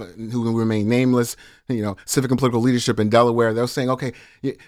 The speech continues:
why isn't U D's ed department," which I'm on faculty in too, "able to produce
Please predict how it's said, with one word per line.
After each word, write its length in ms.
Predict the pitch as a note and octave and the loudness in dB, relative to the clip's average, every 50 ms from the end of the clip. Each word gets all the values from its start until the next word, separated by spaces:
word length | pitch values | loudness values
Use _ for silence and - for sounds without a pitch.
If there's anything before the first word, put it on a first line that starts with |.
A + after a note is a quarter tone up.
| _ _ - A2+ _ _ | _ _ -20 -20 _ _
why 220 | C3+ C#3+ D3+ E3+ | 4 6 6 6
isn't 240 | F#3 F#3 F3+ E3+ B2+ | 6 4 2 2 2
U 180 | D3 D3 D#3 D3+ | 2 4 4 4
D's 380 | C3+ C#3+ C#3+ C#3 C3+ B2 B2 - | 6 6 6 6 4 0 -2 2
ed 240 | B2 B2+ C3+ C3 | 4 4 4 4
department," 540 | B2 B2+ G#2+ - A2+ G#2 G2 F2+ G2 G2 G2+ | 2 -2 -2 2 2 2 2 2 -2 -6 -6
which 160 | G2+ G2+ - | -8 -6 -4
I'm 160 | G#2 G2+ G#2 G#2 | -4 -2 -2 -2
on 120 | G2+ G2+ | -4 -6
faculty 480 | - - G2+ G2+ G#2 G2+ - - G2+ G2 | -4 -4 -6 -4 -6 -10 -10 -6 -6 -4
in 120 | F#2+ F#2 | -4 -6
too, 340 | F2+ - - G#2+ F2+ F2+ F2 _ _ _ _ _ _ _ _ _ | -6 -6 -8 -6 -8 -8 -12 _ _ _ _ _ _ _ _ _
"able 240 | - C3+ C3 B2+ B2+ | 0 0 2 2 0
to 80 | B2 A#2+ | 0 0
produce 540 | - - A#2+ A2+ A#2+ B2 B2 A#2 - - | 0 -2 -2 0 2 0 0 0 -4 -10